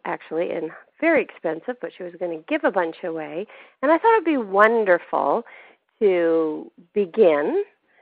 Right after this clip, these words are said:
New Year's by eating chocolate, because it's a stimulant, for one thing. So if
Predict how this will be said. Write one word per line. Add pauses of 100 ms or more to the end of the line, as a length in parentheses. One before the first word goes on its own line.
(360)
New
Year's (600)
by
eating (100)
chocolate,
because
it's
a (120)
stimulant,
for
one
thing.
So
if